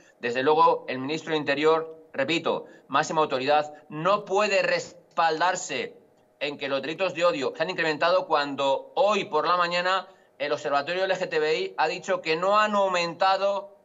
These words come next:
las agresiones homófobas. Por tanto, ¿quién miente? Un punto más de inflexión, Jesús Ángel. Ayer el conseller de Interior en Cataluña dijo que había grupos organizados, mayormente de menas o esmenas,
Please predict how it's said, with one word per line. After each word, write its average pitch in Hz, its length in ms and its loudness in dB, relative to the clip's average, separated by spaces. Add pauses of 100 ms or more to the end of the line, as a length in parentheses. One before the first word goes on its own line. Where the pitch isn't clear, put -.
(100)
las 180 640 -2
agresiones 170 640 -4
homófobas. 135 640 -2 (400)
Por 143 180 -2
tanto, 214 720 0
¿quién 247 220 0
miente? 160 720 -2
Un 220 200 -4
punto 247 300 0
más 208 200 2
de 170 80 -6
inflexión, 156 400 -4
Jesús 127 180 -12
Ángel. 135 440 -2 (200)
Ayer 170 320 0
el 226 80 0
conseller 185 460 -2
de 196 60 -8
Interior 185 420 0
en 170 100 -2
Cataluña 185 500 0
dijo 185 300 -4
que 170 60 -2
había 180 160 0
grupos 185 260 -2
organizados, 185 720 -2 (180)
mayormente 208 960 -2 (280)
de 151 160 -2
menas 175 480 -4 (160)
o 156 120 2
esmenas, 233 800 -2